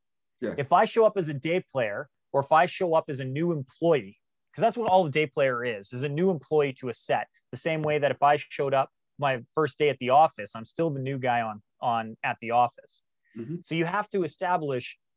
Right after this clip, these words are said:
Speaker 2: where are you in that hierarchy? And what kind of a culture have you stepped into? Is it collaborative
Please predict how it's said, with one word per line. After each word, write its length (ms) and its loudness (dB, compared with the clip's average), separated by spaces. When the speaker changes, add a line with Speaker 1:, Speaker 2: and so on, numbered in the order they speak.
Speaker 2:
where 420 0
are 180 4
you 180 -2
in 100 -6
that 160 -4
hierarchy? 600 -4
And 520 0
what 220 -2
kind 420 -6
of 200 -2
a 80 -6
culture 600 -4
have 200 -2
you 100 -6
stepped 420 -2
into? 400 -10
Is 200 -4
it 100 -4
collaborative 640 0